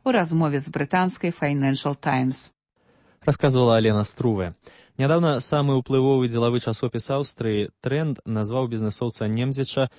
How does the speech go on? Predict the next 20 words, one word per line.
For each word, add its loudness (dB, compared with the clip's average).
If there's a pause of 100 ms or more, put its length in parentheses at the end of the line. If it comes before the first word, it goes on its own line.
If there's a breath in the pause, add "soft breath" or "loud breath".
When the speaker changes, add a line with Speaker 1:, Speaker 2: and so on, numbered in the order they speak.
(220 soft breath)
Speaker 2:
чалавекам 0
дзве 0
тысячы -4
сёмага 0
году. 0 (320 loud breath)
У 0
якасці 0
галоўнай 2
прычыны -2
вылучэння 0
яго -2
кандыдатуры 0 (240 soft breath)
быў 2
выхад -4
кампаніі 0
на 0
рынак -2
мабільнай 0
сувязі -2
Беларусі 0